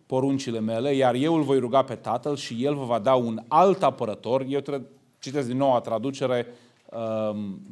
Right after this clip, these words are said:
până la urmă vom studia împreună ambele, și Noua Traducere și Cornilescu, la un moment dat au anumite probleme de, uh, textuale, anumite probleme de traducere. Ne vom uita, uh, vom încerca să ne uităm și la alte traduceri, la G B V sau la alte traduceri, ca să încercăm să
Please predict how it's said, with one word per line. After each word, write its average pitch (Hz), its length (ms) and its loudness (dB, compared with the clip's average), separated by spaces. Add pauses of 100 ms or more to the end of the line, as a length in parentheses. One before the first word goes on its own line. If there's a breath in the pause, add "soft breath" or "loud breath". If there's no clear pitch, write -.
până 123 180 -4
la 123 60 2
urmă 123 280 0
vom 113 400 -6
studia 123 440 -2
împreună 120 520 -4
ambele, 123 420 -2
și - 180 -12
Noua 131 200 -4
Traducere 117 480 -6
și 127 160 -8
Cornilescu, 117 600 -6
la 113 80 -2
un 113 60 -2
moment 113 180 -8
dat 117 120 0
au 131 200 2
anumite 120 380 -4
probleme 113 480 -10
de, 104 280 -10 (400 loud breath)
uh, 101 440 -10 (400)
textuale, 127 520 -2
anumite 120 280 -4
probleme 113 340 -8
de 117 100 -8
traducere. 113 560 -6
Ne 113 140 -6
vom 113 160 -8
uita, 117 520 0 (280 loud breath)
uh, 101 160 -10
vom 113 140 -10
încerca 117 340 -6
să - 140 -8
ne 117 80 -10
uităm 113 200 -12
și 131 140 -16
la 143 80 -2
alte 135 240 -2
traduceri, 120 460 -12
la 95 140 -10
G 120 240 -8
B 120 40 -8
V 120 320 -6
sau 101 200 -8
la 98 60 -2
alte 127 280 -2
traduceri, 117 580 -8 (220 loud breath)
ca - 120 -12
să 113 100 -10
încercăm 120 400 -8
să 113 360 -8